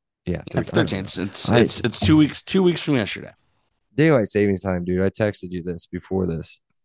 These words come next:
Speaker 1: It's just, I don't know, man.
Speaker 2: It's gotta
Speaker 1: I don't
Speaker 2: go.
Speaker 1: know. It's
Speaker 2: Daylight
Speaker 1: gotta be
Speaker 2: savings
Speaker 1: done.
Speaker 2: time has gotta go.
Speaker 1: I mean, it's, it's technically it's nine thirty,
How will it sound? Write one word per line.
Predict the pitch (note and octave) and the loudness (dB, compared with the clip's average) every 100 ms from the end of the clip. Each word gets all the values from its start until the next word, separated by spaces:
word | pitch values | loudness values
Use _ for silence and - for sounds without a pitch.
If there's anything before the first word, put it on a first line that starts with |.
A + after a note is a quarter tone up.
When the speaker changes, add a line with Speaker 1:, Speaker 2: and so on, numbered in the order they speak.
| _ _ _ _ G2+ | _ _ _ _ -4
Speaker 1:
It's | G#2 - | -4 -4
just, | D#2+ - | -10 -8
I | - F#2 | -6 -6
don't | D2+ | -6
know, | A#1+ | -14
man. | A#1+ G1+ C#2+ _ _ _ _ _ - | -16 -16 -18 _ _ _ _ _ -4
Speaker 2:
It's | G2 | 0
gotta | G#2+ G#2 | 2 2
Speaker 1:
I | |
don't | G2 G2+ | 2 -2
Speaker 2:
go. | |
Speaker 1:
know. | - _ _ | -4 _ _
It's | - | -2
Speaker 2:
Daylight | A2+ B2 | 0 2
Speaker 1:
gotta | A2 | 2
be | |
Speaker 2:
savings | A#2 A#2+ | 0 0
Speaker 1:
done. | A2 G#2+ | 0 0
Speaker 2:
time | G2+ | -2
has | F#2 | -6
gotta | G2 G2 F#2+ | -6 -6 -6
go. | F#2+ F2 - - | -8 -10 -8 0
Speaker 1:
I | |
mean, | A2 A2 | 2 4
it's, | A#2 - | 2 2
it's | A#2 A#2+ - - | 2 2 0 -2
technically | C3+ C3 A#2+ A2+ | -2 0 -2 -2
it's | G2+ E2+ | -2 -2
nine | G2 G2 F#2 | -4 -4 -4
thirty, | F#2+ G2 G#2+ A#2 | -4 -2 -4 -6